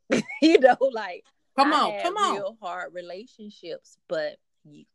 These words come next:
Speaker 1: b-, based on my experiences. And so it took a lot for me to really get to the point to realize, you know, Vanessa, that comes from your childhood. You know, I've had some
Speaker 2: Mm-hmm.
Speaker 1: really good men that I didn't give a chance,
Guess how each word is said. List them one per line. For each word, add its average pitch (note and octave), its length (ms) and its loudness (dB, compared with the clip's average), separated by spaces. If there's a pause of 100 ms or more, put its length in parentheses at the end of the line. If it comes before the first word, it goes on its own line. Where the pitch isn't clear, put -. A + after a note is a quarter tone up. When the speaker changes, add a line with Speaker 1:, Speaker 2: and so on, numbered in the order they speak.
(160)
Speaker 1:
b-, C#3+ 160 -14
based G#3 280 -2
on E3 120 -10
my D3 180 -8
experiences. A3+ 840 -16 (340)
And F#3 140 -12
so F3 200 -2
it F3 100 -16
took D#3+ 180 -12
a E3+ 80 -6
lot E3 340 -10
for - 100 -12
me D3+ 400 -14 (160)
to D3+ 140 -10
really D3+ 200 -8
get D3+ 160 -12
to - 80 -20
the D3 100 -10
point D3 220 -12
to C#3+ 60 -4
realize, D3 360 -8
you G3+ 80 -8
know, G3+ 120 -4
Vanessa, G3+ 320 -12
that - 180 -10
comes F#3+ 260 -8
from D#3+ 140 -12
your C3+ 140 -8
childhood. E3 680 -10 (540)
You F3 120 -8
know, D3 220 -4
I've F3 220 0
had F#3+ 220 -6
some D#3 120 -14
Speaker 2:
Mm-hmm. D#3 60 -14
Speaker 1:
really F3+ 200 -10
good E3 260 -12
men E3 560 -12 (240)
that D#3 220 -4
I D#3 120 -4
didn't D#3+ 180 -10
give D3+ 140 -8
a C3+ 80 -14
chance, - 760 -16